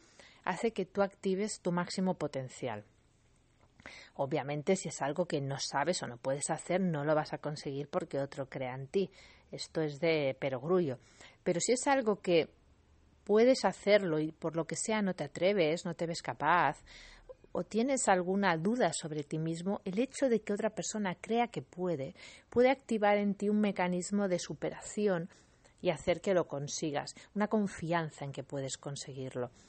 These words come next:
A veces los demás creen en nosotros mismos más que nosotros mismos, y eso puede ayudarte enormemente a conseguir metas y logros que te parecían imposibles.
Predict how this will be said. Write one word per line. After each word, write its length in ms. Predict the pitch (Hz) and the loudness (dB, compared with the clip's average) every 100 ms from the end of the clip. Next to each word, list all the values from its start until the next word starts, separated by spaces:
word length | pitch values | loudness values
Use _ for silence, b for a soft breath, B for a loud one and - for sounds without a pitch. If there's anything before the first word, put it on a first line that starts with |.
| B B | B B
A 80 | - | -2
veces 300 | 160 180 233 | -2 4 4
los 180 | 214 160 | 4 2
demás 400 | 170 165 208 - - | 0 2 2 -2 -2
creen 260 | 196 226 | 2 4
en 140 | 247 196 | 4 2
nosotros 500 | 160 180 - 175 156 | 0 -4 -6 -6 -4
mismos 460 | 151 147 190 196 | -4 -4 -2 -2
más 220 | 151 147 - | -4 -6 -2
que 100 | 233 | -2
nosotros 460 | 202 170 147 143 | -2 -4 -4 -4
mismos, 400 | 175 233 190 135 B B B | -2 -2 -2 -6 B B B
y 60 | 180 | -6
eso 180 | - 240 | -2 -4
puede 280 | - 196 | -2 0
ayudarte 480 | 220 202 180 175 - | 2 2 0 -2 -4
enormemente 840 | 156 175 220 226 185 170 170 226 240 | -2 0 2 2 2 0 -2 -4 -4
a 100 | 185 | -4
conseguir 600 | - 160 - 151 160 170 | -4 -6 -4 -4 -2 -2
metas 360 | 180 175 190 | -2 -2 -4
y 60 | 180 | -2
logros 380 | 151 147 180 - | -2 0 -2 -2
que 100 | 180 | -6
te 100 | 170 | -4
parecían 480 | 131 135 - 151 147 | -4 -6 -4 -4 -4
imposibles. 760 | 135 127 - 127 117 110 - | -6 -8 -8 -10 -12 -14 -18